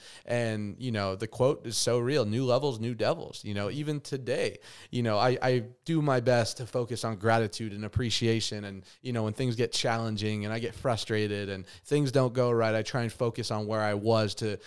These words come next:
you know, step into that appreciation and gratitude. But even doing my best to prime my mind and on that, you know, aspect, it still gets really hard. It still gets, you know, challenging, you know? Uh, I remember hearing the quotes, like, "More money, more problems." And when I first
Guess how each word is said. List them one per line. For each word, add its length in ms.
you 100
know, 60
step 360
into 160
that 160
appreciation 680
and 100
gratitude. 480
But 140
even 680
doing 280
my 160
best 320
to 80
prime 340
my 200
mind 340
and 300
on 200
that, 300
you 100
know, 140
aspect, 640
it 140
still 360
gets 240
really 220
hard. 260
It 60
still 240
gets, 320
you 140
know, 100
challenging, 600
you 100
know? 200
Uh, 40
I 260
remember 260
hearing 180
the 60
quotes, 400
like, 140
"More 180
money, 220
more 180
problems." 540
And 180
when 140
I 80
first 400